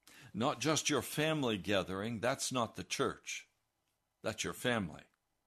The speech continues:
But others need to be invited to come and participate in that church,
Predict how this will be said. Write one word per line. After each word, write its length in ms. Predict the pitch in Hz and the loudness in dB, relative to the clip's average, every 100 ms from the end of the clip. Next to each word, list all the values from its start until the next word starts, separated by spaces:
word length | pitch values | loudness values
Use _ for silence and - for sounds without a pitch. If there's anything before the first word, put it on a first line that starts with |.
| _ _ _ _ _ _ _ _ _ _ _ _ _ - - _ _ - | _ _ _ _ _ _ _ _ _ _ _ _ _ -20 -20 _ _ -4
But 200 | 120 117 | -2 4
others 420 | 151 139 123 92 | 4 4 2 4
need 220 | 139 131 | 2 4
to 80 | 123 | 2
be 180 | 117 123 | 2 2
invited 560 | 110 98 127 120 92 | 2 2 2 2 -2
to 80 | 104 | -4
come 360 | - - 135 104 | -6 -2 0 0
and 120 | 95 | -2
participate 800 | 113 98 160 147 123 - 113 98 | -4 0 0 0 -2 0 0 0
in 140 | 110 | 0
that 240 | 113 127 - | 0 -2 -4
church, 580 | - 156 85 - - | -2 -2 -4 -8 -12